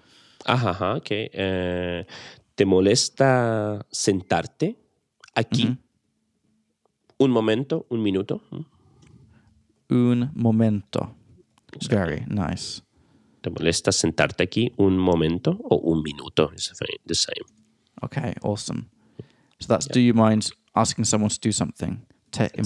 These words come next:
Speaker 2: importa?"
Speaker 1: yeah.
Speaker 2: Uh, and if it was a formal situation, you would say, "Se importa?"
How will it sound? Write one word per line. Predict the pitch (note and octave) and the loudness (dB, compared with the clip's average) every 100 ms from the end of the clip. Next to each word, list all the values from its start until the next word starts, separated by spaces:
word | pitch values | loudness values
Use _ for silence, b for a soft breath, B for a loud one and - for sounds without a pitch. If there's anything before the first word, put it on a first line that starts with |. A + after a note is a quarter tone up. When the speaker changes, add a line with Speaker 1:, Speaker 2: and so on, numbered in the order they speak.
| G2 | -2
Speaker 2:
importa?" | - - F#2 | -6 -4 -4
Speaker 1:
yeah. | - - - _ _ b b b b b b b _ - | -4 -8 -20 _ _ b b b b b b b _ 0
Speaker 2:
Uh, | A2 A2 A2 A2 G#2+ - _ | 4 6 6 6 4 2 _
and | B2+ A#2 | 2 4
if | B2+ - | 4 4
it | |
was | - G#2 | 2 2
a | |
formal | - - D#3 E3+ F3 | 2 6 6 6 4
situation, | - - F#3 F3+ F3+ - F#3+ | 4 4 4 4 2 2 4
you | D3+ | 6
would | B2 | 4
say, | - B2 A2+ - | 4 4 4 2
"Se | - - - D3 - | -4 0 2 2 2
importa?" | E3 F#3 G3 A3 | 0 0 0 -2